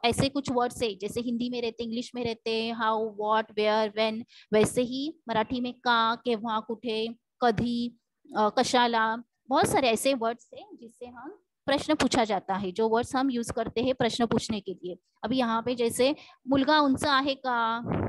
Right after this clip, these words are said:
लड़का बड़ा है, लंबा है क्या? उंच मतलब क्या? लंबा, लंबा है क्या?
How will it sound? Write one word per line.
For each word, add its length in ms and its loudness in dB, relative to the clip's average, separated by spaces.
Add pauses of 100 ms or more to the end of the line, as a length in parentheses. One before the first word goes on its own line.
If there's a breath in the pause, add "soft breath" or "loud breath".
(280)
लड़का 380 2 (360)
बड़ा 320 2
है, 80 4
लंबा 280 2
है 140 4
क्या? 180 0
उंच 240 -4
मतलब 260 -4
क्या? 180 -2
लंबा, 340 -2 (320 loud breath)
लंबा 320 6
है 260 4
क्या? 760 2